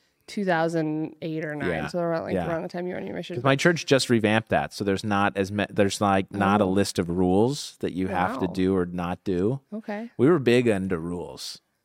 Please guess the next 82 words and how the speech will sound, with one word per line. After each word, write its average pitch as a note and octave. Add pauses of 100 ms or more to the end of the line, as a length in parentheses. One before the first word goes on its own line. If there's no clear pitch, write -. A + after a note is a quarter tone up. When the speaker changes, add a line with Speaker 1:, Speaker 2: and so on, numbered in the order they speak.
Speaker 1:
I'm G3+
getting G3+
Speaker 2:
for G3
a F3+
Speaker 1:
horny A#3 (140)
Speaker 2:
long D#3+
time, G2+
Speaker 1:
again, E2+
Speaker 2:
and F2
Speaker 1:
yeah. - (120)
Speaker 2:
now G#2+
it's, G#2
like, G#2
Speaker 1:
Uh, G2
Speaker 2:
a G2
little G#3+
Speaker 1:
yeah, A#2+
Speaker 2:
more A#2+ (140)
Speaker 1:
it's A#2+
good. G2+
Speaker 2:
loosey-goosey. F3
Speaker 1:
I've G3
watched C#4
some D#4
of C4+
the A#3
documentaries F#3
lately. E3+
There's A3+
Speaker 2:
Oh, C#3
Speaker 1:
some, G3+
Speaker 2:
yeah, F3
yeah, G3+
Speaker 1:
I've D4+
Speaker 2:
yeah. A3
Speaker 1:
seen D3
Speaker 2:
There's A3+
Speaker 1:
the E4+
Speaker 2:
some F#4+
Speaker 1:
rules A#4
Speaker 2:
good A4+
Speaker 1:
are -
Speaker 2:
ones. D#3+
Speaker 1:
changing D#4
a D#4
little, D#4
yeah. B3
Speaker 2:
<laughs> - (380)
We A#3
Speaker 1:
Uh, A#3 (160)
Speaker 2:
murdered F3+
a D3
lot D3
of E3+
people, F#3+
Speaker 1:
<laughs> -
Speaker 2:
apparently. C#4
Speaker 1:
yeah, C4
yeah. A#3+
Speaker 2:
Anyway, G#2
there's A#2
Speaker 1:
People E4+
Speaker 2:
a -
Speaker 1:
been D#4
Speaker 2:
lot A#3
of A3
Speaker 1:
upset G3+
for F3+
a -
Speaker 2:
those. F3
Speaker 1:
while. F3
Speaker 2:
Yeah, F3+
Speaker 1:
It's G3+
Speaker 2:
yeah. A3+
Speaker 1:
nice G#3+
you A3
guys F#3
finally G3
<laughs> -
came B3+
around, C4+
too. A3